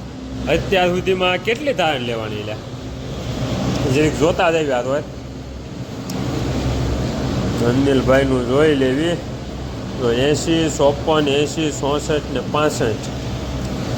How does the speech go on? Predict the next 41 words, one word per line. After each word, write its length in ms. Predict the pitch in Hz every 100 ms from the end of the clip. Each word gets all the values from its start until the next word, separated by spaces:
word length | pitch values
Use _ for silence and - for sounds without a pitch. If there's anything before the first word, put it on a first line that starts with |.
| - -
અને 360 | 123 123 127 135
આટલા 300 | 156 156 143
ડબ્બા 320 | 143 147 139
ભરાઈ 360 | 135 180 202 196
ગયા 220 | 180 151
હે. 200 | 147 165
અને 840 | - - - - - - 135 139
અત્યારે 360 | 147 - 160 156
આ 220 | 160 185
ફિલ્ટર 340 | 175 185 185
આપણે 260 | 170 165 156
સવારમાં 500 | 165 170 175 170 156
સાફ 240 | 156 180 - -
કર્યો 160 | 196
હતો 200 | 202 208
ને, 60 | 185
તો 140 | 131
ઈ 140 | 139 143 170
પડ્યો 300 | 196 214 156
હે. 180 | 143 131 - - - - - - - - -
અને 200 | 127 139
આ 320 | 143 165 190
ફિલ્ટર 360 | 180 175 180 165
અત્યારે 480 | 160 165 175 160 139
હાલે 400 | 139 185 175 135
હે. 160 | 151
હવે 1300 | 202 - - - - - - - - 131 156 151 135
જોઈ 260 | 185 240 226
ક્યાં 320 | 185 196 190
સુધી 320 | 180 185 175
ભાઈ 180 | 156 160
ચક્કર 340 | - - 202
ઝીલે 440 | 175 160 196 208 147
હે, 160 | 143
ક્યારે 400 | 131 147 165 139
તાપ 340 | 160 165 165 175
પાકે 300 | 185 - 185
હે 160 | -
કઈ 300 | - - -
નક્કી 320 | 127 131 127 131
નથી. 280 | - -